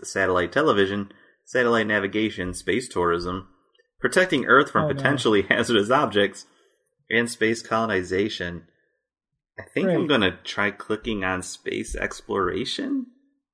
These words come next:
Speaker 2: Yeah, I think that's reasonable.
Speaker 1: Yeah. Let's see what we got.
Speaker 2: Yeah.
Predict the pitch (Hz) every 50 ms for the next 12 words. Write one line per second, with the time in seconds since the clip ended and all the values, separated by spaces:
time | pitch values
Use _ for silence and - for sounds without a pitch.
0 | _ _ - 294 277 185 131 131 139 131 170 147 127 143 127 - - 131 127 117
1 | 117 131 127 143 170 190 - - - _ _ _ _ _ - 110 101 95 92 90
2 | 90 90 90 92 - _ _ _ _ _ _ - _ _ _ _ - _ _ _
3 | _ _ - 104 - - 113 107 104 104 107 104 95 - 87 87 87 87 90 -
4 | _ _ _ _ _ _ _ _ _ _ _ _ _ _ - - 147 139 131 131
5 | 131 131